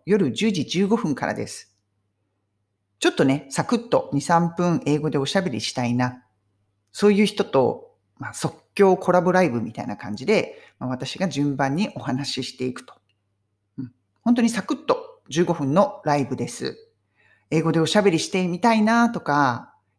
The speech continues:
英語聞いてみたいなっていう方は、ぜひぜひ遊びに来てください。それでは本題。今日のフレーズ。こちら。buzzing。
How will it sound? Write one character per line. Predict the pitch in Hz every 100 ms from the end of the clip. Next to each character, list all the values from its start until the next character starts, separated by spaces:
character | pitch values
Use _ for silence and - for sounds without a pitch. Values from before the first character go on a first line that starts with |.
| -
英 | 214
語 |
聞 | 214 -
い | 247
て | 330
み | 349
た | 359
い | 269
な | 220
っ | 226
て |
い | 156
う |
方 | 156 147
は、 | 160 208 - -
ぜ | -
ひ | 226 160
ぜ | 220
ひ | 226 165 -
遊 | - 127
び | 143
に | 135
来 | -
て | 185
く | -
だ | 156
さ | -
い。 | 185 - - _ _ _ _ _ _ _ _ _ _ _
そ | - 170
れ | 196
で |
は | 175 120
本 | 139 123
題。 | 110 - - _ _ _ _ _ _ _ -
今 | 285 254
日 |
の | 131
フ | 127
レ | 117
ー |
ズ。 | - - _ _ _ _ _
こ | -
ち | -
ら。 | 151 143 - - _ _ _ _ _ _ _ _
buzzing。 | - - - 113 113